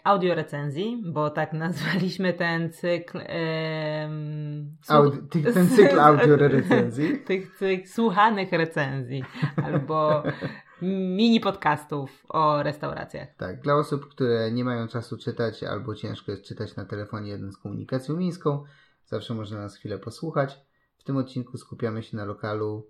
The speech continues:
Speaker 2: który się nazywa Mitologia. Jest
Speaker 1: Tak.
Speaker 2: to sklep z, e, mięsem, lokal z mięsem, nie chcę nazywać tego restauracją.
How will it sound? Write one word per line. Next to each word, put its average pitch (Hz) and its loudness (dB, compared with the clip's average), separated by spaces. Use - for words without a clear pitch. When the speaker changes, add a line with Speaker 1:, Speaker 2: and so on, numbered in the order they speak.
Speaker 2:
który 104 -12
się 104 -14
nazywa 98 -10
Mitologia. 117 -4
Jest 113 -4
Speaker 1:
Tak. - -20
Speaker 2:
to 104 -6
sklep 110 -6
z, 104 -14
e, 98 -8
mięsem, 113 -6
lokal 110 -4
z 107 -12
mięsem, 113 -6
nie 107 -8
chcę 110 -12
nazywać 98 -12
tego 104 -8
restauracją. 107 -8